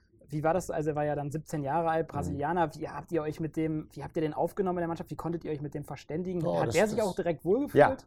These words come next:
Speaker 2: ja, ja, ja. Er war sehr flexibel. Er, er hat sehr schnell die holländische Sprache gelernt.
Speaker 1: Mhm.
Speaker 2: Äh, fand ich sehr auf-, äh, auffällig.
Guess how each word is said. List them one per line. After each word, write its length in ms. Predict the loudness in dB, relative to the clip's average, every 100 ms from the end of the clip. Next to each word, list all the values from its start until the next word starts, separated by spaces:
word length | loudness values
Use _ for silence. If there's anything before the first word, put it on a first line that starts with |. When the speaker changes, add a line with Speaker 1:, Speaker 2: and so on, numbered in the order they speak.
| _
Speaker 2:
ja, 180 | -6 -4
ja, 200 | -6 -6
ja. 140 | -6 -4
Er 120 | 0
war 160 | 0 2
sehr 220 | 4 4
flexibel. 540 | 4 2 0 2 2
Er, 340 | 2 0 -2 -8 -20 -20 -20 -20 _ _ _ _ -6
er 100 | -2
hat 80 | 0
sehr 260 | 6 6
schnell 280 | 6 2 2
die 100 | 4
holländische 380 | 2 2 -2 -4
Sprache 360 | -4 -2 -2 0
gelernt. 460 | -2 -2 -6 -12 -10
Speaker 1:
Mhm. 320 | -6 -4 -6 -12 _
Speaker 2:
Äh, 240 | -6 -4 -4
fand 240 | -4 -6
ich 100 | -2
sehr 260 | 2 2 0
auf-, 300 | -4 -4 -12
äh, 60 | -10
auffällig. 920 | -8 -8 -4 -4 0 0 0 -4